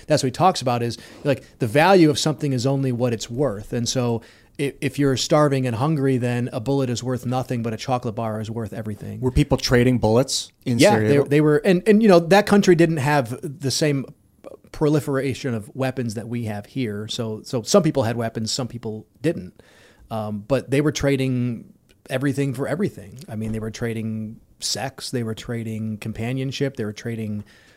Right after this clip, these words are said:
Speaker 1: um, ammunition, food, uh, whatever it took. And, and that was the,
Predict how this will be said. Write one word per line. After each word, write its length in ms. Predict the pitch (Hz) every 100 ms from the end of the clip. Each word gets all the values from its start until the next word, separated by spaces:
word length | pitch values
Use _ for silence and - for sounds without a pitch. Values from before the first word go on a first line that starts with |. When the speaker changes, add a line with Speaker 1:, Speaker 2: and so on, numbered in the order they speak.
| _
Speaker 1:
um, 320 | 110 107 104 104
ammunition, 1000 | 131 117 117 135 - 135 127 127 127 120 _
food, 760 | - - 123 127 131 131 127 120
uh, 240 | 117 113 107
whatever 420 | 117 127 120 120
it 80 | 117
took. 480 | 151 - - - - _
And, 340 | 113 107 110 -
and 140 | 120
that 120 | 123
was 140 | 127
the, 100 | 113